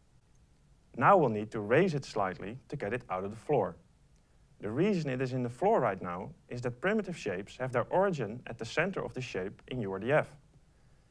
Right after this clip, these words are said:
The origin of a box is halfway between its top and bottom faces,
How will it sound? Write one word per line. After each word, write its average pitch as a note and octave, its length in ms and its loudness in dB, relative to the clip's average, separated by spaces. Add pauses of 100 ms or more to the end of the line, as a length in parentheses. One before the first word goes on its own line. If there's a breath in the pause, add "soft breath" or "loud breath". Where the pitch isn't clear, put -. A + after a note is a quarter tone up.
(120 soft breath)
The - 80 -14
origin C3+ 380 6
of G#2 120 -2
a G2 40 -6
box G2+ 600 0
is G#2+ 100 -8
halfway A2+ 540 2
between A#2+ 320 -6
its C3 160 -6
top - 380 -6
and A#2 120 -6
bottom F#2+ 240 -8
faces, F3 560 -2